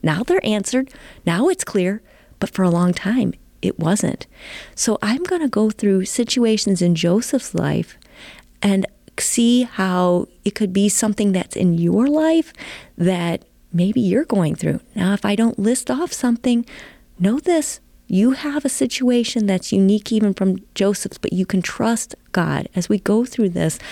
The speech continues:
I pray it will be a blessing. First of all,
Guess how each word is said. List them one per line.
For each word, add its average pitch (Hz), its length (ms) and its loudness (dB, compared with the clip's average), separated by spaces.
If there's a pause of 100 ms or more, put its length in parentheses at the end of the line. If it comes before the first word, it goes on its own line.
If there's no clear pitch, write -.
(160)
I 208 120 -2
pray 196 320 -2
it - 120 -4
will 180 160 0
be 165 200 -2
a 151 40 -2
blessing. - 640 -4 (600)
First 349 320 0
of 160 100 -2
all, 156 320 -4